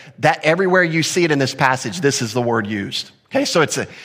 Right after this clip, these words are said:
it would stand out. If we were highlighting this word, repeated words, this word would stand out to us in terms of driving through the passage. So it's very good we get a good definition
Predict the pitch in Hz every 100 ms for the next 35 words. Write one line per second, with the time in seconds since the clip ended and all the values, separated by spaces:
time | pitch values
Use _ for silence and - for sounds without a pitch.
0 | - - 160 151 131 - - 196 185 156
1 | 139 110 139 127 113 147 170 175 170 165
2 | 147 131 135 139 143 143 123 113 - 160
3 | 165 151 131 139 143 139 120 123 147 -
4 | 143 147 127 120 - 127 117 131 131 143
5 | 135 127 - - - 127 135 143 123 101
6 | 113 123 135 135 139 120 139 135 - 131
7 | 151 117 160 233 143 147 135 131 123 101
8 | 135 147 143 127 120 123 - 104 98